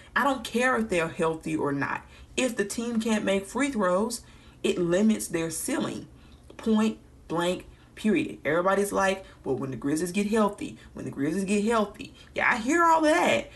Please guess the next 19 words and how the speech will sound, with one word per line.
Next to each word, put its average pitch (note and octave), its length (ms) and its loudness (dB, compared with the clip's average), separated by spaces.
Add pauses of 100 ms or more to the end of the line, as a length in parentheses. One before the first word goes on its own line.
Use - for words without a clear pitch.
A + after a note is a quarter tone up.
but - 100 0
at D#3+ 40 -6
the E3 140 0
end A3+ 80 4
of A#3 100 2
the A3 60 2
day, F#3+ 400 0 (240)
healthy B3+ 400 0
or G#3+ 180 2
not, F3 600 0
the D#3 100 0
team G#3+ 520 2 (100)
has F3 300 0
to F3+ 120 -6
make D3 400 -4
their D3 260 0
free F3 280 -2
throws. - 560 -6 (680)
Now, E3+ 360 0